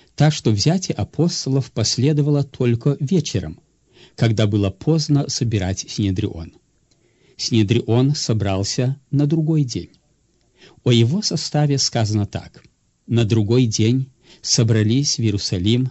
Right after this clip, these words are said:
начальники их, и старейшины, и книжники, и Анна, первосвященник,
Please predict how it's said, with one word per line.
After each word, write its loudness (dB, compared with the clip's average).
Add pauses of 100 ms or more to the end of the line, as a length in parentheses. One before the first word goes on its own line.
начальники -2
их, -4 (320)
и 2
старейшины, -2
и -4
книжники, -4 (520)
и 4
Анна, 2
первосвященник, -4